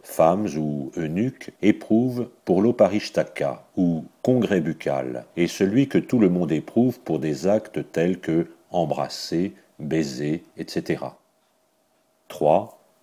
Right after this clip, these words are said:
amour résultant de la foi. L'amour réciproque des deux parts et dont la sincérité n'est pas douteuse quand chacun voit dans l'autre une moitié de soi-même est dit amour résultant de la foi par expérience.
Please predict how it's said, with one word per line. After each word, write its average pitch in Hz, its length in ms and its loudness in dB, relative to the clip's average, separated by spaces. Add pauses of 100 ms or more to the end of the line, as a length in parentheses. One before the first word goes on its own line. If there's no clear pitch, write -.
(140)
amour 104 640 0
résultant 98 640 -2
de 90 100 0
la 78 140 4
foi. - 540 -8 (800)
L'amour 110 440 2
réciproque 92 800 -2
des 71 320 -4
deux 82 240 2
parts 71 640 0
et 85 80 2
dont 95 160 2
la 92 120 4
sincérité 87 680 -2
n'est 82 120 2
pas 80 180 0
douteuse 87 760 2
quand 80 140 -8
chacun 85 400 -6
voit 82 320 2
dans 76 180 -2
l'autre 90 380 2
une 73 180 -6
moitié 82 440 -2
de 76 100 -4
soi-même 76 760 -4 (260)
est 80 140 0
dit 107 380 -2 (200)
amour 98 520 0
résultant 98 480 0
de 87 100 2
la 80 140 4
foi 80 580 -4 (160)
par 95 180 0
expérience. 73 1000 -10